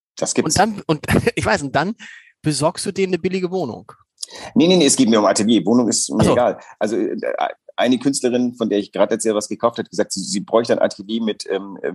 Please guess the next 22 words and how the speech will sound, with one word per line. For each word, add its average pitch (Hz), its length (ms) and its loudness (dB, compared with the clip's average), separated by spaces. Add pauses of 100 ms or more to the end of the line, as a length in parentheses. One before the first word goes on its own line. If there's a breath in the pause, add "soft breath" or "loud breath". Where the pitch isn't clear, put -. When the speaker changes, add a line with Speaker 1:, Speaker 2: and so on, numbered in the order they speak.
(140)
Speaker 1:
mindestens 143 680 0
sieben 117 180 4
Meter 107 220 2
Deckenhöhe, 110 480 -2
lieber 135 240 0
noch 110 180 -2
dreizehn. 107 560 -2
Hab 95 80 -14
ich - 100 -20
gedacht, 98 160 -4
okay, - 460 2
okay, 117 380 0
okay, 113 340 0
da 101 180 2
schauen 139 220 0
wir 131 60 -2
mal, 117 100 -2
welche 120 160 -4
Immobilien 113 340 -8
wir 107 80 -6
da 113 160 2
finden. 139 280 -10